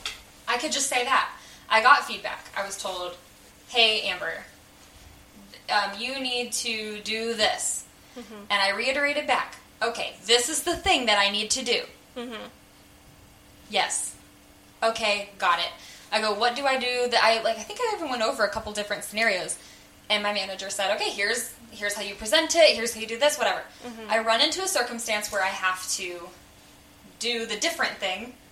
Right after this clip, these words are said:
Speaker 2: Yep.
Speaker 1: And it maybe is a month later or something like that. I get called into my manager's office. They present the thing to me. And I'm like,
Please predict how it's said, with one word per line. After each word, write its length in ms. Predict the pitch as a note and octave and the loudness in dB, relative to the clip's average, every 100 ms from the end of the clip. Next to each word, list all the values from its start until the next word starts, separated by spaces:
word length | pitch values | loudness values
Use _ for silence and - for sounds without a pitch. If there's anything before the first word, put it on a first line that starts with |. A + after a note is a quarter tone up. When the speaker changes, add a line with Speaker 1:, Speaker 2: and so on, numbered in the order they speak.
| A#3+ | 0
Speaker 2:
Yep. 200 | A#3 - - - - - - - - | 0 0 -6 -20 -20 -20 -20 -8 0
Speaker 1:
And 460 | A3+ G#3+ G#3 G#3 | 4 6 4 2
it 180 | A3 G#3+ A#3 | -4 -4 -2
maybe 200 | C4 C4+ | 0 0
is 100 | A#3+ | -2
a 60 | G#3 | 0
month 260 | F#3+ F#3 F#3+ | -2 -2 -6
later 320 | F3 E3+ E3 | -6 -4 -6
or 40 | E3+ | -8
something 320 | F3 E3 E3+ | -10 -14 -14
like 180 | - - | -14 -10
that. 220 | - D3+ - - - - - - - | -10 -10 -14 -20 -20 -20 -20 -14 -4
I 140 | B3 | 0
get 120 | C#4+ | 0
called 220 | B3+ B3+ | 6 6
into 120 | C#4+ C#4+ | 6 -2
my 100 | C4 | 0
manager's 420 | B3 A#3+ A#3+ A#3+ | 2 0 0 2
office. 640 | B3 G#3+ F3+ - - - - - - - - - - - - - - - | 2 2 -2 -2 -4 -6 -12 -20 -20 -20 -20 -20 -20 -20 -20 -20 -20 -10
They 80 | A3 | -8
present 340 | A#3+ A3+ A3 | -4 -2 -2
the 80 | C#4+ | -2
thing 240 | B3 G3 F#3+ | -2 -2 -4
to 100 | F3+ | -8
me. 220 | - - - - - - - - - | -12 -12 -20 -20 -20 -20 -20 -20 -20
And 80 | G#3 | -12
I'm 60 | G#3 | -10
like, 180 | G3 | -8